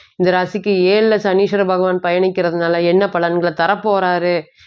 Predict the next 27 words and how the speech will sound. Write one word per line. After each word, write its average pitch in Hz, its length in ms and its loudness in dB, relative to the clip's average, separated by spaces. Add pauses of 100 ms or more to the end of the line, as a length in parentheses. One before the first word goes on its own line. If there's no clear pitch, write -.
(120)
என்ன 247 300 0
பலன்களை 220 440 0
தரக்கு 196 380 -2
கையில 190 340 0
வச்சிருக்காரு, 175 600 -2
முதல் 196 340 0
தர 202 260 0
யோகம் 180 440 -2
அப்படிங்கிறது, 175 580 0 (320)
கவலைப்படாதீங்க. 175 800 0
இல்ல, 165 200 -4
நிறைய 180 320 0
பேர் 196 140 -2
இருந்தாலும், 185 300 0
"ஹீரோ 208 200 0
நான் 180 200 0
இருக்கிறேன்" 185 340 -2
அப்படின்னு 175 200 0
உங்களை 175 320 0
காப்பாத்துவாரு. 170 680 -2 (380)
ராசியை 185 420 -2 (200)
டைரக்டா 175 460 -2
தன்னுடைய 180 500 0
ஏழாம் 202 300 -2
பார்வையாக 180 480 -2
ராசியை 175 420 0
பாக்குறாரு. 175 460 0